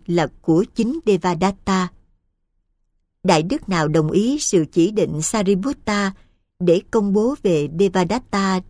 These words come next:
trong thành Rajagaha rằng, "Bản chất của Devadatta trước đây khác, nay bản chất đã khác." Việc gì Devadatta làm bằng thân hoặc bằng lời nói,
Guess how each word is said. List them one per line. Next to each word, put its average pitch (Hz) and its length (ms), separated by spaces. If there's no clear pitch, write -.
trong 202 220
thành 151 260
Rajagaha 202 880
rằng, 151 280
"Bản 170 360
chất 311 240
của 170 280
Devadatta 196 760
trước - 340
đây 190 240
khác, 269 280
nay 185 300
bản 160 240
chất - 280
đã 151 240
khác." 285 240
Việc 175 280
gì 165 320
Devadatta 214 760
làm 170 280
bằng 147 280
thân 214 300
hoặc 175 200
bằng 160 180
lời 160 220
nói, 202 360